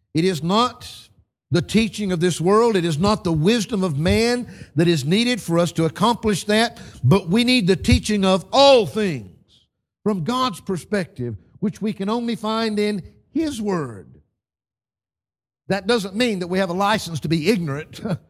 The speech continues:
<laughs> that we aren't to learn and gain and thank God for a lot of the wisdom that He gives us. But we should look at all things,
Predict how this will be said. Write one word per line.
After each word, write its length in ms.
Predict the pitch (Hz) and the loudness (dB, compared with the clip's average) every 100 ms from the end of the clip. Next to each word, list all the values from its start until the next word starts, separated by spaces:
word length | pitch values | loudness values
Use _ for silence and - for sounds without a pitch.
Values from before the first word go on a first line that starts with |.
| _ _ | _ _
<laughs> 460 | _ _ _ _ | _ _ _ _
that 100 | 156 | -4
we 140 | 180 190 | 0 2
aren't 260 | 208 190 | 2 0
to 60 | 185 | 0
learn 320 | 170 214 220 | 2 2 0
and 140 | 180 156 | 0 0
gain 260 | 214 233 | 2 0
and 100 | 196 | -2
thank 240 | 147 208 175 | 0 0 0
God 340 | 202 226 156 | 0 0 -2
for 80 | 180 | -2
a 40 | |
lot 160 | 175 208 | 0 0
of 80 | 170 | 0
the 100 | 175 | 2
wisdom 420 | 202 226 208 196 | 2 2 -2 0
that 100 | 185 | 0
He 80 | 170 | 2
gives 340 | 180 220 180 | 4 4 2
us. 520 | 226 - - - - _ _ _ _ _ _ _ _ _ _ _ _ _ _ _ - | -2 -2 -10 -12 -16 _ _ _ _ _ _ _ _ _ _ _ _ _ _ _ -2
But 400 | 170 - - - - _ _ _ _ _ _ _ _ _ _ _ _ _ _ _ _ _ | -2 -2 -18 -20 -20 _ _ _ _ _ _ _ _ _ _ _ _ _ _ _ _ _
we 80 | 147 | -4
should 220 | 151 151 | -4 -2
look 200 | 175 190 | -2 -2
at 60 | 165 | -2
all 220 | 180 190 | -2 -4
things, 720 | 156 185 143 92 76 - - | -2 -2 -2 -6 -18 -20 -20